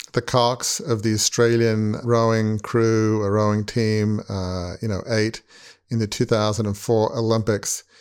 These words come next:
And they made it into the final. They came out of the blocks. They were going super fast. They, they felt like they really had a shot of medaling. And then about partway through the race, maybe halfway,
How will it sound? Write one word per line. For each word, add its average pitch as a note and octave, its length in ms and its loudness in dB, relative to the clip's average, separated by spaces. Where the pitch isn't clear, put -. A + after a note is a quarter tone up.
And A#2+ 240 2
they A2+ 80 2
made B2+ 280 4
it C3+ 100 2
into B2+ 160 0
the A2 100 0
final. A2+ 640 2
They G#2 140 -4
came C3+ 280 0
out A#2+ 140 2
of A#2 60 0
the A2+ 60 4
blocks. G#2+ 520 0
They A2+ 80 0
were G2 100 0
going G2 400 0
super C3 320 -2
fast. G#2+ 680 -2
They, A2 120 -6
they A#2+ 260 -4
felt - 280 -2
like A2 200 -4
they G2 100 0
really G#2+ 260 0
had G#2 140 -2
a G2 60 -4
shot G#2+ 360 0
of F#2 100 -4
medaling. G2+ 640 -2
And A#2 160 0
then A2+ 140 2
about G#2+ 400 -2
partway C#3+ 480 -2
through B2 280 -2
the G#2+ 100 2
race, G#2 340 0
maybe F#2+ 200 -4
halfway, A2+ 840 -2